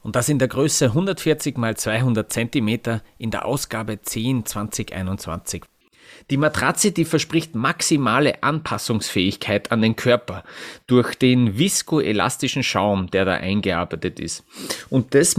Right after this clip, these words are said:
war bei mir auch der Fall, muss ich sagen. Ich schlafe jetzt tatsächlich besser. Ich bin einer, der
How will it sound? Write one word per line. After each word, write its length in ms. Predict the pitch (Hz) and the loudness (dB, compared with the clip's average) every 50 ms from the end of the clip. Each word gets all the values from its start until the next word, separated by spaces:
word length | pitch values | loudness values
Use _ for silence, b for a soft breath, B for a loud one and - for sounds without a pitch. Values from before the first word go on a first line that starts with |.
| 151 - | 2 2
war 480 | - 123 101 98 143 180 - 202 - _ _ _ _ | 2 0 0 2 2 0 0 -4 -6 _ _ _ _
bei 140 | - 131 147 | 2 4 4
mir 240 | 156 180 214 202 127 | 6 4 4 2 0
auch 160 | - - - | -2 -4 0
der 120 | - 131 | 0 0
Fall, 220 | - - 101 92 92 | 0 0 -2 0 0
muss 220 | 95 92 92 - | 0 -2 -2 -4
ich 100 | 104 - | -6 -4
sagen. 240 | - 95 92 92 87 | -2 -2 -2 -2 -2
Ich 160 | 71 104 - | -4 -4 0
schlafe 260 | - 113 113 139 156 | 2 2 4 4 4
jetzt 140 | 175 160 - | 4 2 4
tatsächlich 540 | - 135 117 - 117 131 143 160 139 - - | 0 0 2 2 0 0 2 -2 -4 -2 2
besser. 380 | 101 123 151 - - 202 196 | 2 2 2 2 0 0 0
Ich 180 | - 131 - - | 0 -2 -4 -2
bin 400 | - 131 135 139 143 139 135 - | -2 -2 0 0 -2 -2 -2 -2
einer, 260 | - 104 117 139 139 | -4 -2 -2 -2 -2
der 420 | - - 123 123 123 123 120 113 | 2 2 2 4 4 2 0 -4